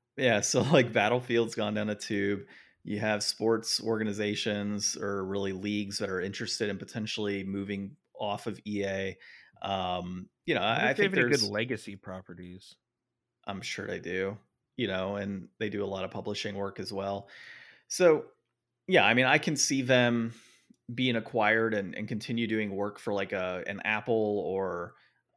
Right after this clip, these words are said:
Speaker 1: um, you know, an Amazon. I think Amazon's a more likely one. Netflix would be, I think, a, a dark horse to acquire somebody like E A,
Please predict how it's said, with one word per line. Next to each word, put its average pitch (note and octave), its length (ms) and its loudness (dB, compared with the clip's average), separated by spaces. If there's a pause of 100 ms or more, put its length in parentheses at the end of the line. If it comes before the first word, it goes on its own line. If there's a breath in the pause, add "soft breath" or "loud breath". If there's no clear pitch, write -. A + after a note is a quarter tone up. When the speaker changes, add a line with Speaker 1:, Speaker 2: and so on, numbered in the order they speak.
Speaker 1:
um, E2+ 640 -8 (360)
you G2 120 -8
know, E2+ 140 -6
an E2 60 -6
Amazon. G#2 380 -4
I G#2 60 -4
think G2+ 200 -6
Amazon's G#2 440 -4
a G#2+ 40 -8
more G2 160 -4
likely G2 380 -6
one. F#2+ 420 -6
Netflix A#2+ 580 -2
would G2+ 120 -4
be, G2+ 300 -4
I - 120 -6
think, G#2 260 -8
a, F2+ 360 -4
a F#2 60 -10
dark F#2+ 300 -8
horse G#2+ 360 -2
to G#2 140 -4
acquire G#2 420 -2
somebody G#2 280 -4
like G2+ 240 -6
E G#2+ 180 -4
A, A2+ 200 -4